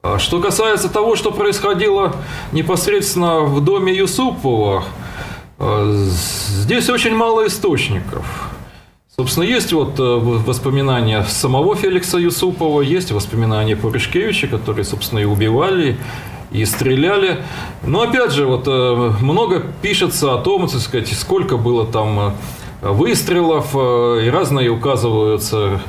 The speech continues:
э, разное количество указывается. Но на самом-то деле мы не знаем, что там было, потому что, э, материала, подлинника, э, документа о вскрытии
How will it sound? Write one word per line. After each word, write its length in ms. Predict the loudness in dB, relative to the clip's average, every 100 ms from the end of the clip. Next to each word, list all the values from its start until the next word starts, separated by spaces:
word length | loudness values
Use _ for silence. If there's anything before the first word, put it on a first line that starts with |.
| -10 -12 -14 -6
э, 340 | -2 0 0 0
разное 300 | 0 0 0
количество 440 | 0 0 0 0
указывается. 580 | 0 0 0 2 0 0
Но 100 | 0
на 100 | 0
самом-то 440 | 0 0 0 0 0
деле 320 | 0 2 2
мы 140 | 2
не 120 | 2
знаем, 300 | 2 0 0
что 180 | 0 -2
там 260 | -2 0 2
было, 220 | 2 0
потому 440 | -2 -2 0 0
что, 340 | 0 0 -2 -2 -8 -10 -10 -8
э, 840 | -2 0 2 2 2 2 2 0 -2 -6 -12 -14 -18 -20 -20 _ _ -2
материала, 680 | 0 2 2 2 2 2
подлинника, 840 | 0 0 2 2 0 0 0 0 -2 -8 -12 -14 -8
э, 340 | -2 0 0 -2 -6 -10 -12 -16 -6
документа 560 | -2 0 2 2 2 0
о 20 |
вскрытии 680 | 0 -2 -2 0 2 2